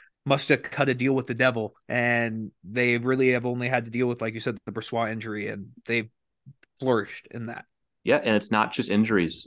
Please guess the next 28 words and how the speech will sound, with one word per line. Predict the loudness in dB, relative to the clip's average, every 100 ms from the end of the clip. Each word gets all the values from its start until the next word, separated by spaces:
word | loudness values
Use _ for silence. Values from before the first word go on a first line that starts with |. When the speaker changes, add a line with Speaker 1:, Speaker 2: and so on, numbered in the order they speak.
| -4
Speaker 2:
According | 0 0 6 6 6 4
to | 2 2 2 0
Dom | 0 2 2
Luszczyszyn, | 2 0 0 -2
he | -4
tweeted | -2 0 2
this | 2 2
out, | 2 2
I |
believe, | 0 0 0 0
two | 2
days | 4 4
ago | 2 2 0 -2 -8 -20 -4
before | -4 -4 0 6 8 8 6 2 _ _
game | -2 -2 -2
three. | 0 0 0
But | -2 0 2 2
it's | 0
worth | 4 4 6
noting | 4 4 4 0
that, | -2 0
like, | 0 -2 -10 _ _ _
Vegas, | -10 2 4 6 6 4 4 -4 -10 _
by | 0 2 0
a | 0 0 0 -4
significant | -8 0 2 6 6 6 4 0 0
margin, | 2 2 0 -4
has | -2 -2 -2